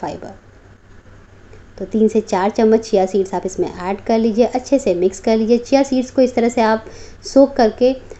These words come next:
आप smoothie में ऐड कर सकते हैं, shakes में ऐड कर सकते हैं, आइसक्रीम में ऐड कर सकते हैं या salad में ऐड कर सकते हैं। तो इसे कई तरीके से आप अपनी diet का हिस्सा बना सकते हैं। Garnish कर दीजिए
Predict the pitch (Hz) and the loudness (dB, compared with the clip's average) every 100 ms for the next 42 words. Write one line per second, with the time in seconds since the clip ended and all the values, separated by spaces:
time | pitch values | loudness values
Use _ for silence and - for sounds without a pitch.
0 | - 190 220 - 240 233 247 233 214 208 | -6 0 0 4 4 4 4 4 4 2
1 | 220 208 208 196 202 202 196 190 196 - | 0 0 -2 -2 -2 0 0 0 -2 0
2 | 285 277 - 247 214 196 - 196 - 190 | 2 2 0 2 2 0 -2 -4 -2 -6
3 | - 196 208 196 220 247 - - 294 277 | -4 -4 -2 -2 0 -2 0 4 8 8
4 | 233 185 180 - 202 190 190 - 190 196 | 6 2 0 -2 -4 -2 -4 -2 -2 -2
5 | 196 - - - 214 208 - 226 254 294 | -4 -6 -18 -2 0 0 2 4 6 6
6 | 240 220 190 190 202 185 190 175 - 185 | 4 2 0 -4 -4 -4 -4 -8 -6 -4
7 | 214 262 - - - 269 311 - 240 285 | -4 -6 -12 -10 -6 -2 -2 0 4 6
8 | 330 247 214 208 196 196 190 190 208 233 | 6 4 2 0 -2 -2 -2 -4 0 0
9 | 277 190 170 185 - 202 190 - 240 180 | 2 0 -2 -4 -4 -6 -6 -4 -4 -4
10 | 160 185 - - - 180 - - - - | -6 -10 -14 -14 -14 -14 -14 -18 -20 -8
11 | 185 180 202 220 - 196 185 185 208 | -2 2 4 2 2 0 0 0 0